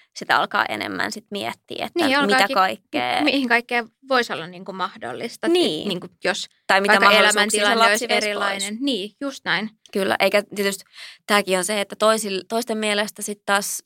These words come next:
Speaker 1: ne lapset ei, ei vie sulta sen kummemmin mitään pois. Ja toiset on sit taas tosi paljon sitä mieltä, että se on sit koko elämä menee siinä ympäri. Et, et sekin on niin yksilöistä kiinni, että, et miten, mutta mä jotenkin hyvin kyllä ymmärrän tän, että tästä,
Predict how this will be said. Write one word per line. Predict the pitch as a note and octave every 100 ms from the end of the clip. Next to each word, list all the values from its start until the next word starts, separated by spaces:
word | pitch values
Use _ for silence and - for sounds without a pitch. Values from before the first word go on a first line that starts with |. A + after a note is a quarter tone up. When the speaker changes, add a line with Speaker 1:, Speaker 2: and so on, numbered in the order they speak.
| -
Speaker 1:
ne | G3+
lapset | G3+ G#3 - -
ei, | G3+ G3+ G3 -
ei | G#3+ G3+
vie | G#3
sulta | - G#3 -
sen | G#3+ G#3
kummemmin | A3 G3 F3 E3+
mitään | F#3 F#3+ F#3 G3+
pois. | F#3 D3+ - - _ -
Ja | G3
toiset | F#3+ F#3 F#3
on | F3+
sit | F#3+ -
taas | F3+ -
tosi | G3 F#3+
paljon | G#3 G#3
sitä | -
mieltä, | F3 F3 E3+
että | F3+ G3+
se | G3
on | F#3
sit | A3
koko | - G3 E3+
elämä | D#2 -
menee | - D#2+ D#2+
siinä | B2 -
ympäri. | A#2 A#2 B2 E2
Et, | E2 - - - -
et | G#3+
sekin | G#3 G3+ F#3+
on | F#3+
niin | G#3 G#3+ - _ G#3
yksilöistä | G#3 - A3 A3
kiinni, | - A3+ A3+
että, | A3+ - B3 B3 _ _ _ -
et | G3
miten, | F#3+ G3 F3 D#3+ E3+ - -
mutta | G#3+ G#3 G#3+ G#3 _ _ -
mä | A3+
jotenkin | A#3 A#3+ A3 G#3+ G3+ G#3
hyvin | A#3+ G#3+ F#3 - -
kyllä | F#3+ - _ G#3+
ymmärrän | G3 - - - A#3+
tän, | B2 B2
että | A#3+ - A#3+
tästä, | A#3 A3+